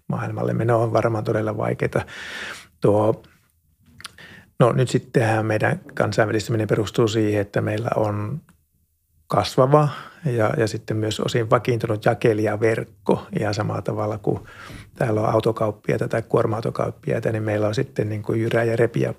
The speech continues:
maahantuojia ja kauppiaita, joilla on sitten niin kuin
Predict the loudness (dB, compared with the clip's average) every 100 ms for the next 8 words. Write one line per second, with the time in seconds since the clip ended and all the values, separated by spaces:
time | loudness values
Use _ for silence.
0 | -4 -2 0 -2 -4 -4 -2 0 -2 -2
1 | 0 -2 -2 -2 0 0 -2 -2 -2 -2
2 | -2 -2 -2 -4 -4 -12 -20 -20 -20 -12
3 | -6 -2 0